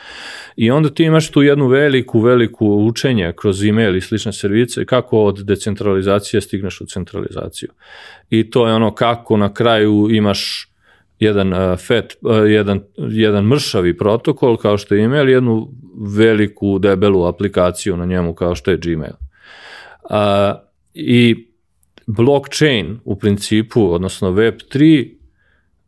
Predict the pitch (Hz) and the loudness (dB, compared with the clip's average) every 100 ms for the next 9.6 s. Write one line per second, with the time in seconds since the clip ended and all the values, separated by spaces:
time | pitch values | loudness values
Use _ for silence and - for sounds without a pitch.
0 | _ _ - - - - 135 _ - 185 | _ _ -20 -18 -16 -18 -20 _ -2 0
1 | 208 - 170 151 147 147 135 127 127 139 | 0 2 4 4 4 0 0 -2 0 2
2 | 147 156 - 127 127 120 110 110 110 - | 4 2 0 0 2 2 0 -2 -4 -2
3 | 113 123 113 107 - 113 151 117 101 - | -4 -2 -4 -4 0 0 2 2 0 -6
4 | - - 113 113 110 117 120 90 - 85 | -10 -4 0 2 2 2 0 -2 -4 -8
5 | - 80 98 160 147 127 110 135 127 117 | -4 -2 0 0 -2 0 0 0 0 0
6 | 131 127 123 117 117 - - 120 104 90 | -2 0 2 2 -2 -4 2 2 4 2
7 | 90 90 90 90 107 90 90 98 95 92 | 0 0 -2 -4 -2 -4 -4 -8 -6 -8
8 | - 101 98 - 127 185 165 160 - - | -10 -12 -12 -8 -4 -2 -2 -6 -20 -20
9 | _ 113 127 151 147 120 | _ 0 2 2 2 -2